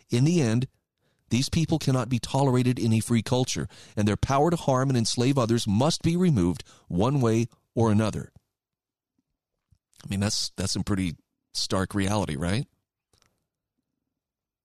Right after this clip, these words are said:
I get it. That's, that's not something that gives me warm fuzzies either. So let me pose this question to you.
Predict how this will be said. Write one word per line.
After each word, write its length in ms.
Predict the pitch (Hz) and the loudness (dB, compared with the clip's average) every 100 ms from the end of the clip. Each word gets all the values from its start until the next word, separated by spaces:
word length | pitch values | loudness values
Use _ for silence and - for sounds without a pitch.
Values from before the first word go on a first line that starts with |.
| - | -8
I 100 | 113 | -4
get 220 | 117 131 | -2 -2
it. 180 | - - - - | -4 -10 -12 -6
That's, 460 | 120 - - - - _ _ _ _ _ _ _ _ _ _ - | -4 -2 -4 -6 -10 _ _ _ _ _ _ _ _ _ _ -4
that's 220 | 123 - | -4 -2
not 220 | 139 135 | -2 0
something 320 | - 131 123 | 0 0 2
that 120 | 113 92 | 0 0
gives 220 | 117 104 | -2 0
me 120 | 113 | 2
warm 260 | 104 104 98 | 4 2 2
fuzzies 420 | 110 92 98 87 | 0 0 -2 -2
either. 300 | 87 - - _ _ _ _ _ _ _ _ _ _ _ _ _ _ _ _ _ | -4 -6 -16 _ _ _ _ _ _ _ _ _ _ _ _ _ _ _ _ _
So 260 | - 113 98 - - | -6 -4 -4 -6 -4
let 120 | 135 | -2
me 80 | 214 | 0
pose 260 | - 180 | 2 0
this 160 | 143 127 | 0 -2
question 380 | - 90 - 87 | -2 -2 -2 -6
to 120 | - | -6
you. 120 | 60 | -10